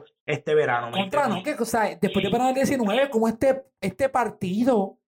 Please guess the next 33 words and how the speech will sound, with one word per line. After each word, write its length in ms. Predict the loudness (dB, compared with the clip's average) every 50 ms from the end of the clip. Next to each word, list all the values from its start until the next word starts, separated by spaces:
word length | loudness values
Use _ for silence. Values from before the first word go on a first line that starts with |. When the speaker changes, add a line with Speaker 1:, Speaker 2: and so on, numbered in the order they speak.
| -14
Speaker 2:
se 220 | -8 -2 0 0 2
le 60 | 2
ocurre, 840 | 0 0 -2 0 0 2 2 4 2 0 -2 -2 -4 -6 -8 -14 -6
a 100 | -6 -6
esta 260 | -6 -2 0 0 2
base 400 | 2 2 0 0 0 -2 -2 0
del 160 | 0 0 0
Partido 340 | -2 -2 -2 -2 -4 -2 0
No 80 | 0 0
Progresista, 840 | 2 2 2 2 2 -2 -4 -6 -8 -10 _ -2 -2 -2 -2 -2 _ _ _ _ _ _ _ _ _ _ _
se 220 | -14 -6 -2 0 2
le 60 | 2
ocurre 800 | 2 0 0 0 0 2 2 2 2 2 0 0 -2 -4 _ _ _ _ _ _ _
poner 240 | 0 0 0 2 2
a 80 | 0 0
William 340 | 0 0 0 0 -2 -2
Villafañe, 1000 | -2 -6 -2 0 0 0 0 0 0 0 0 0 -2 -4 -6 -8 -8 -10 -14 _ _ _ _ _ _ _ _ _ _ _ _ _ -4
que 100 | -2 -2
estuvo 380 | -2 -2 -2 0 0 2 2 2
metido 360 | 2 0 0 0 0 0 2
en 60 | 2
ese 180 | 0 0 0 -2
Speaker 1:
En 60 | -2
ese 100 | -2 -2
Speaker 2:
chat, 360 | -2 0 0 0 -2 -2 -4 _ _ _ _ _ _ _ _ _ _ _ _ _ -4
que 220 | 0 0 0 0 0
fue 360 | -4 -4 0 2 2 2 2
mano 380 | 0 2 0 0 0 0 2
derecha 720 | 2 4 2 4 2 2 2 2 2 0 0 0 0 0 2
de 140 | 2 2 0
Ricardo 680 | 0 -8 _ _ 0 2 2 2 2 0 2 2 2
Rosselló 640 | 2 2 0 -2 0 0 0 0 2 2 0 0 -2
Nevares? 760 | -4 -2 0 2 4 4 2 2 -2 -6 -10 -14 _ _